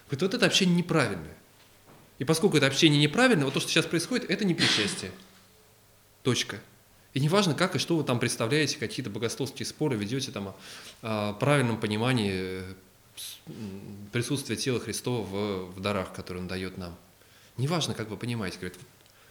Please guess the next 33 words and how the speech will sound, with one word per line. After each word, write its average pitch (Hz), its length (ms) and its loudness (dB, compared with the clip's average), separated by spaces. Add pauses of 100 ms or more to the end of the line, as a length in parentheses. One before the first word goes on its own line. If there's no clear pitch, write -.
(180)
сейчас 202 400 -2
у 131 40 -4
вас - 200 -6 (420)
есть 196 220 0
что-то 104 300 -6
в 95 100 -8
этом 101 160 -6
общении, 101 380 -4
которое 95 240 -6
вот 92 80 -8
сейчас - 220 -6
сидит 98 200 -8
за 90 80 -10
столом. 90 360 -10 (1040)
И 113 60 -6
поскольку 127 360 0
вы 127 180 4
начинаете 107 400 -2
разделяться, 127 580 -2 (840)
поэтому 120 360 -2
это 143 160 -6
не 151 60 -6
так. 123 280 -8
«Ибо 117 120 -2
всякий 170 260 -2
поспешает 127 580 -2
прежде 110 220 -2
других 101 360 -4
есть 107 180 -4
свою 95 160 -4
пищу, - 360 -4
потому 110 300 -2
что - 140 -6